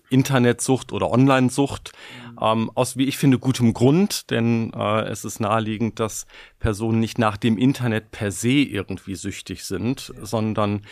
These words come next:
Speaker 1: dass es eben auf die suchtartige Nutzung verschiedener Internetapplikationen, äh, ankommt. Und deswegen ist dieser Internetnutzungsstörungsbegriff ein Oberbegriff für verschiedene Formen von,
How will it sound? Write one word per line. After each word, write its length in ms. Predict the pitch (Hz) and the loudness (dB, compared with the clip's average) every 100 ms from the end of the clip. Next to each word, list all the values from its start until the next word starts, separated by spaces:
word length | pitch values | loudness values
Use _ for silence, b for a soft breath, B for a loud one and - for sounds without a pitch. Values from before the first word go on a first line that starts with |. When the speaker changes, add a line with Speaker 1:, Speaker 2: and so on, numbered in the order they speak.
| B B - | B B -10
Speaker 1:
dass 200 | 101 107 | -8 -8
es 100 | 110 | -8
eben 180 | 110 | -6
auf 160 | 107 - | -6 -8
die 120 | 110 | -8
suchtartige 720 | 101 123 - 113 110 98 101 | -6 -6 -4 -4 -4 -4 -2
Nutzung 480 | 113 135 - 117 113 | -2 -2 -4 -4 -4
verschiedener 720 | - 104 - 117 113 107 101 | -6 -10 -8 -6 -2 -2 -2
Internetapplikationen, 1500 | 110 110 101 - 101 - - 95 - 113 110 101 90 80 - _ | -6 -4 -6 -6 -10 -10 -12 -12 -6 -2 0 -2 -4 -8 -14 _
äh, 140 | 92 - - | -8 -8 -8
ankommt. 640 | 101 90 - 65 62 - B B B B | -10 -10 -12 -14 -16 -20 B B B B
Und 120 | - | -8
deswegen 300 | 104 - 104 | -6 -4 -6
ist 180 | 98 - | -6 -8
dieser 340 | 107 98 101 - | -6 -2 -2 -2
Internetnutzungsstörungsbegriff 1700 | 117 110 101 110 123 - 123 - - 110 110 107 - 110 110 - | -4 -4 -4 -4 -4 -4 -6 -4 -6 -4 -4 -6 -8 -10 -8 -8
ein 160 | 95 107 - | -8 -8 -2
Oberbegriff 920 | 117 127 98 101 - 101 90 - - | 0 2 0 -2 -6 -8 -8 -10 -20
für 260 | - - 110 | -10 -4 -4
verschiedene 640 | 113 - 117 110 107 101 | -4 -8 -6 -4 -2 -4
Formen 760 | - - 104 107 104 90 87 | -6 -4 0 2 0 -2 -6
von, 360 | 82 - 92 | -8 -6 -6